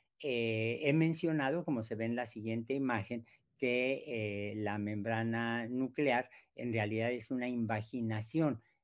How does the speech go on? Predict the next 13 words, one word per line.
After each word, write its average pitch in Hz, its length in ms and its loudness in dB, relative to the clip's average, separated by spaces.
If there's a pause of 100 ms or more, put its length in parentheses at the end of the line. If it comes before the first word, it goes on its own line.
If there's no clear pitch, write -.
anatómica, 110 1000 0
funcional, 110 880 -2 (280)
eh, 131 160 -6
ontogénicamente. 110 1300 2 (240)
Es 120 240 -6
una 131 180 0
invaginación 117 800 -2
de 120 100 0
los 107 200 -4
retícul-, 107 500 -6
del 101 200 -2
retículo 110 480 -2
endoplásmico, 135 840 2